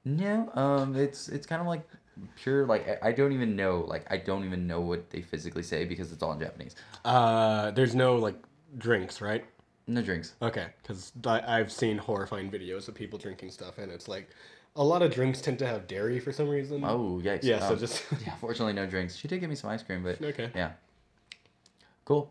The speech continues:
Speaker 1: Thanks,
Speaker 2: right,
Speaker 1: guys.
Speaker 2: yeah. Uh, well, again, follow us on Instagram,
Speaker 1: Mm-hmm.
Speaker 2: Ivan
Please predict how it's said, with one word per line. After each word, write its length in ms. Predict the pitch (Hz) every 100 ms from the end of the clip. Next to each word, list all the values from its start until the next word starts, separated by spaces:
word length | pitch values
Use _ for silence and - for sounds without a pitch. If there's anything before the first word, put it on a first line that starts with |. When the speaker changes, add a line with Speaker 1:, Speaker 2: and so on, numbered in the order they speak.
| - -
Speaker 1:
Thanks, 200 | 185 214
Speaker 2:
right, 80 | -
Speaker 1:
guys. 160 | - 220
Speaker 2:
yeah. 200 | 247 147 131
Uh, 360 | 131 135 139 139 - _
well, 100 | 131
again, 340 | 131 139 139
follow 220 | 143 131 131
us 100 | 131
on 60 |
Instagram, 540 | 120 120 117 117 113 113 - _
Speaker 1:
Mm-hmm. 260 | 98 90 110
Speaker 2:
Ivan 280 | 110 110